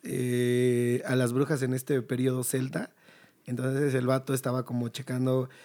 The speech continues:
cuáles eran sus rituales, cómo pensaban y qué hacían, ¿no? Y está bueno cómo llega a conclusiones poéticas como esas, ¿no? De, pues sí, nosotros como hombres, güey, hacemos un chingo de cosas, güey, para proveer, pero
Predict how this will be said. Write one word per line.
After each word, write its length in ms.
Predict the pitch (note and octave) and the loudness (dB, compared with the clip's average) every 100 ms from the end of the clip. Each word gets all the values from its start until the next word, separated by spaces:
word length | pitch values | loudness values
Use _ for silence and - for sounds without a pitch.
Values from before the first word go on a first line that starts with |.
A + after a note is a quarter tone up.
| - - | -20 0
cuáles 280 | C#3+ C#3+ | 2 4
eran 160 | D3+ C#3 | 2 2
sus 140 | C3+ | -2
rituales, 540 | C3 - C#3+ C#3 C3+ C3+ | -4 0 2 2 2 -2
cómo 220 | B2+ C3+ | -4 -6
pensaban 540 | B2+ A#2 B2 B2 A#2+ A2+ | -4 -6 -6 -4 -6 -6
y 40 | |
qué 120 | - | -8
hacían, 340 | A2+ C3 A#2+ A#2 | -10 -8 -6 -6
¿no? 160 | D3+ - - - - _ _ - | -8 -10 -20 -20 -20 _ _ 0
Y 180 | C#3+ D3+ | 4 6
está 160 | F#3 | 8
bueno 260 | F#3+ F#3+ F#3 | 10 10 6
cómo 200 | F3 E3 | 6 6
llega 260 | D#3+ D#3 C#3+ | 6 6 4
a 80 | |
conclusiones 580 | C3+ B2+ B2+ B2+ C#3 C#3 | 0 -4 -2 0 0 -2
poéticas 540 | - B2+ B2 - A#2+ - | -2 -4 -4 -6 -12 -10
como 240 | C3 D3 | -4 -2
esas, 320 | D#3+ A#2 A2+ | -2 -4 -6
¿no? 200 | B2 F#3 - - - _ | -6 -8 -10 -20 -20 _
De, 720 | B2 B2 A#2+ A#2+ A#2+ A#2 A#2 - _ _ _ _ _ _ _ _ _ - | -4 0 2 2 0 -2 -6 -18 _ _ _ _ _ _ _ _ _ -2
pues 160 | C#3 | -2
sí, 320 | G#3+ A#3+ G3+ - | 0 -2 -4 -4
nosotros 480 | C3 C#3 - D#3 D3 | -2 -2 0 -2 0
como 280 | A#2+ B2+ | 0 4
hombres, 320 | C#3+ D3+ D3 C3 | 6 8 6 6
güey, 140 | C3 | 4
hacemos 300 | B2 C3+ C#3 | 2 0 -2
un 80 | C#3 | -2
chingo 260 | D3 C#3 B2+ | -2 2 2
de 100 | B2 | 4
cosas, 360 | D3 D3 C3+ | 2 2 0
güey, 240 | C3+ C#3 D3 - - - _ _ | 2 0 -2 -10 -20 -20 _ _
para 260 | A#2+ A#2+ A#2+ | -4 -4 -2
proveer, 560 | B2+ A#2+ C3 C#3+ G3 - _ _ _ - _ _ | -2 0 2 0 -2 -14 _ _ _ -20 _ _
pero 800 | B2+ B2+ B2 B2 B2 A#2+ A#2+ | 0 2 2 2 2 2 0